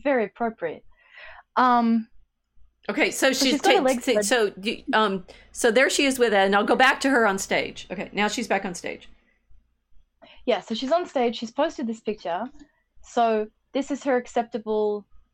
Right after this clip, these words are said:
Speaker 1: persona, which is, "I'm going to use my sexuality to make money." Same way Kanye was using his sexuality to make money.
Speaker 2: Right.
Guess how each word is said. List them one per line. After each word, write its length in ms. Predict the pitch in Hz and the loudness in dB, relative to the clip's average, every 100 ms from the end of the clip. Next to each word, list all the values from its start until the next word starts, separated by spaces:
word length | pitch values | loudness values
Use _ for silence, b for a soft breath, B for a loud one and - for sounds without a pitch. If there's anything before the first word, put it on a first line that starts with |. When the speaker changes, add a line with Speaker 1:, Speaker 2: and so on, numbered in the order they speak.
| _ _ | _ _
Speaker 1:
persona, 600 | - 233 214 202 180 185 - _ _ - _ _ _ - _ _ _ - - | -8 -4 -2 -2 -6 -10 -16 _ _ -20 _ _ _ -20 _ _ _ -16 -6
which 200 | 240 - | -4 0
is, 240 | 254 196 - - 226 - _ | 0 -2 -4 -8 -10 -12 _
"I'm 140 | 220 220 | -2 0
going 220 | 240 254 | 2 0
to 100 | 262 | 0
use 480 | 240 226 226 220 - | 0 0 -2 -6 -4
my 100 | 208 | -2
sexuality 720 | 226 311 - 226 208 214 226 208 | -2 -4 0 0 0 -2 -6 -6
to 120 | 208 | -6
make 220 | 196 180 | -8 -6
money." 300 | 165 131 - - _ _ - - _ _ _ - _ _ _ - - _ _ - - _ _ _ - _ - | -10 -12 -16 -20 _ _ -20 -20 _ _ _ -20 _ _ _ -20 -20 _ _ -20 -20 _ _ _ -20 _ -2
Same 400 | 269 277 302 285 | 2 4 6 4
way 460 | 247 233 226 226 _ - | 4 4 2 -2 _ -8
Kanye 480 | 220 208 220 214 214 | -2 0 0 0 -2
was 160 | 214 | -6
using 340 | 202 196 202 247 | -8 -6 -6 -2
his 120 | 453 440 | 0 0
sexuality 760 | 269 240 196 190 - 180 180 | 0 0 2 0 -2 -6 -6
to 100 | - 202 | -4 -2
make 180 | 180 | -2
money. 180 | 165 110 | -4 -2
Speaker 2:
Right. 200 | 160 147 | -2 -2